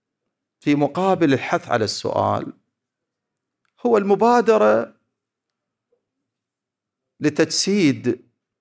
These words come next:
التطبيق العملي وإبراز التطبيق العملي لهذا المبدأ. يعني ليس من المعقول أن ينادي الإسلام بالنظرية ويحث على السؤال وعلى المناظرة وعلى الحوار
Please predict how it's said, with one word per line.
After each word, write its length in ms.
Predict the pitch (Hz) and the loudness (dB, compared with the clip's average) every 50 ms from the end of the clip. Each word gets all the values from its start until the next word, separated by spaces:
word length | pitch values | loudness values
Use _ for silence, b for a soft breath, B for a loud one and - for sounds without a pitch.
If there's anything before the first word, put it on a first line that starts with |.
| _ _ _ _ _ _ _ _ _ _ _ _ _ _ _ _ - | _ _ _ _ _ _ _ _ _ _ _ _ _ _ _ _ -4
التطبيق 680 | 127 - - - 151 - - 131 139 190 208 202 202 165 | -4 -2 -2 -2 -4 -2 -4 -4 -2 0 0 2 2 2
العملي 760 | 143 127 113 120 147 147 127 110 101 104 98 - - - - | 2 2 2 2 2 2 0 0 -2 -2 -6 -8 -10 -8 -4
وإبراز 580 | - 117 - 127 117 131 147 175 196 208 175 | -2 0 0 0 0 0 0 2 0 0 0
التطبيق 640 | 175 170 - - 151 143 - 131 143 160 156 147 - | -2 -4 -2 -4 -4 -4 -4 -2 0 0 0 0 -2
العملي 560 | 135 120 107 127 170 180 175 165 165 165 165 | -2 0 0 0 0 -2 -2 0 0 0 0
لهذا 360 | 151 131 123 139 151 156 147 135 | 0 0 -2 -2 -2 0 0 -2
المبدأ. 680 | 113 113 120 120 104 98 107 101 104 110 - - - - | 0 0 -2 -2 -2 -2 -4 -4 -2 -4 -6 -8 -10 -10
يعني 280 | - - - 120 127 139 | -6 -4 -2 0 2 2
ليس 260 | 170 185 185 185 - | 2 2 2 2 0
من 180 | 175 165 156 | 0 0 2
المعقول 840 | 147 139 135 135 127 110 120 - 160 165 165 135 123 123 123 120 - - | 2 2 2 2 2 0 0 2 2 4 4 4 4 2 0 -4 -6 -4
أن 100 | 131 139 | -4 -2
ينادي 420 | 147 151 156 170 185 190 190 170 160 | -2 -2 -2 -2 -2 -2 -2 -2 -2
الإسلام 500 | 139 - - - - - 131 117 107 104 | -4 -4 -4 -6 -4 -2 -2 -2 -2 -2
بالنظرية 1040 | 104 143 185 185 180 175 151 165 165 156 156 156 156 156 151 156 156 - - - _ _ _ _ _ _ _ _ | -4 -4 -4 -4 -4 -4 -2 0 0 0 2 2 2 2 2 2 0 -2 -6 -10 _ _ _ _ _ _ _ _
ويحث 580 | - 143 139 139 - - 185 180 - - _ _ _ _ _ _ _ _ _ _ - | 0 2 2 2 2 2 -2 -2 -4 -10 _ _ _ _ _ _ _ _ _ _ -2
على 220 | - 120 143 135 123 | 0 2 4 4 4
السؤال 1000 | 107 95 - - - - - 127 - - 143 147 151 151 151 156 - - - - _ _ _ _ _ _ _ _ - | 2 2 -4 -8 -6 -2 0 0 2 4 2 4 4 2 0 0 -2 -6 -10 -16 _ _ _ _ _ _ _ _ -4
وعلى 340 | - 127 131 123 135 127 117 | 0 2 2 4 4 2 2
المناظرة 680 | 107 101 107 107 110 120 139 147 147 143 147 143 147 151 | 0 0 -2 -2 0 2 2 2 2 2 2 2 2 2
وعلى 320 | 156 127 107 101 117 117 113 | 2 2 2 2 2 2 0
الحوار 840 | 107 - - 131 127 135 160 180 190 190 202 208 202 196 - - | 0 -2 -2 0 2 2 4 4 2 2 2 0 -2 -4 -6 -10